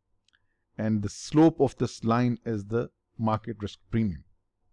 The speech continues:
So please note, in the capital allocation line and the capital market line, we had the total risk, that is the standard deviation of portfolio,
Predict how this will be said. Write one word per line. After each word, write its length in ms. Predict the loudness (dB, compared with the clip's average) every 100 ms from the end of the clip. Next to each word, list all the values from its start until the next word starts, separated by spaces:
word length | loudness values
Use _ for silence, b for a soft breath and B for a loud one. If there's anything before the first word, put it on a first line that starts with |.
| _ _ _ _ _ _ _ _ _ _
So 120 | -6
please 300 | 2 4 4
note, 260 | 4 4
in 120 | 4 6
the 220 | 6 6
capital 460 | 6 4 4 4
allocation 460 | 6 6 4 -2 -4
line 260 | -4 -4 -4
and 100 | -4
the 40 |
capital 380 | -2 0 2 2
market 320 | 2 2 -2
line, 260 | -4 -4 -4
we 140 | -2
had 120 | -2
the 80 | -4
total 320 | 0 2 2
risk, 260 | 0 -2 -4
that 140 | -4
is 100 | -4
the 60 | -6
standard 340 | -2 0 2
deviation 260 | 4 2 0
of 80 | 0
portfolio, 520 | 0 0 0 0 -2